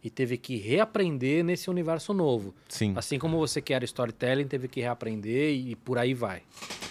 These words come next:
Speaker 2: Sim. Mas antes do cara do som, né, que vai fazer, tem uma coisa de a gente ir, sei lá, pra uma experiência de instalações de artes plásticas em museu, que tem coisas com caixas sonoras, que co-,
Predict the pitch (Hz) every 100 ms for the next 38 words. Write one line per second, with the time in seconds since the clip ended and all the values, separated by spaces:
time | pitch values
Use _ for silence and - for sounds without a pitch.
0 | - - - - - - - - 113 80
1 | - - _ _ _ - 113 110 104 -
2 | 151 160 202 - 113 - 107 104 87 90
3 | - 110 90 80 90 76 - 95 90 90
4 | - 90 95 123 95 - - - - 120
5 | 123 113 - 107 117 101 117 110 113 120
6 | - 110 110 120 98 107 110 - - -
7 | - 113 92 73 65 - _ _ - 101
8 | 92 - 95 98 101 - 104 92 85 95
9 | 95 - 95 92 - 101 98 85 87 -
10 | - 92 90 - 92 95 87 85 104 117
11 | - - 104 92 101 90 - 95 92 -
12 | - - 95 92 104 101 - 104 95 -